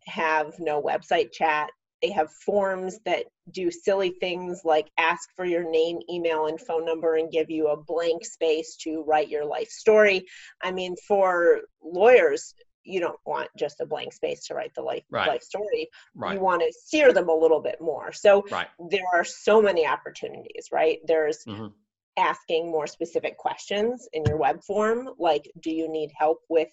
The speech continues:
Speaker 1: X, Y, or Z? Is it a family law or Social Security disability
Speaker 2: Mm-hmm.
Speaker 1: topic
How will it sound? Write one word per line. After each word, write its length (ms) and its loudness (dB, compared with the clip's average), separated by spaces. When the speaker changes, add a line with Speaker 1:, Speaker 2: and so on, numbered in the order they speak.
Speaker 1:
X, 260 -6
Y, 200 2
or 160 -2
Z? 280 -8
Is 200 0
it 200 2
a 160 -2
family 320 -2
law 500 2
or 140 -2
Social 340 -4
Security 420 -6
disability 800 -6
Speaker 2:
Mm-hmm. 120 -4
Speaker 1:
topic 380 -8